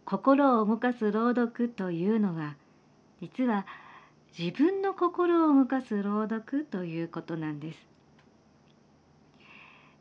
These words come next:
自分の心が動いたものだけが目の前の人に伝わります。もし伝わらないとしたら、それは自分の心が実は動いていないからかもしれません。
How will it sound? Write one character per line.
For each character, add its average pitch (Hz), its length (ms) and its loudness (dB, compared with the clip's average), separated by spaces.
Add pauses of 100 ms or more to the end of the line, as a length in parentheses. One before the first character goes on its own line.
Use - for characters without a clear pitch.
自 165 160 -6
分 254 220 6
の 269 120 6
心 269 400 2
が 226 180 2
動 254 180 2
い 277 40 -4
た 254 140 0
も 233 120 4
の 240 160 4
だ 220 140 0
け 311 180 -2
が 269 320 0 (360)
目 190 100 0
の 196 120 4
前 190 200 2
の 170 100 -2
人 247 180 -2
に 220 140 2
伝 160 240 -10
わ 147 80 -10
り 139 120 -8
ま 143 140 -8
す。 - 80 -20 (1300)
も 240 140 4
し 262 240 0
伝 226 240 -4
わ 247 100 2
ら 269 120 2
な 294 140 4
い 302 80 0
と 247 120 -4
し - 120 -10
た 294 140 -6
ら、 233 300 -2 (520)
そ 247 60 2
れ 247 100 6
は 254 100 4
自 226 140 0
分 269 160 6
の 294 80 4
心 294 400 0
が 190 320 2 (320)
実 214 260 -2
は 196 60 2
動 254 180 4
い 330 60 2
て 269 100 0
い 247 80 4
な 339 140 0
い 359 80 -6
か 277 100 0
ら 160 100 -4
か 156 140 -10
も 147 120 -8
し 147 120 -12
れ 156 80 -4
ま 147 140 -8
せ 151 120 -10
ん。 143 80 -12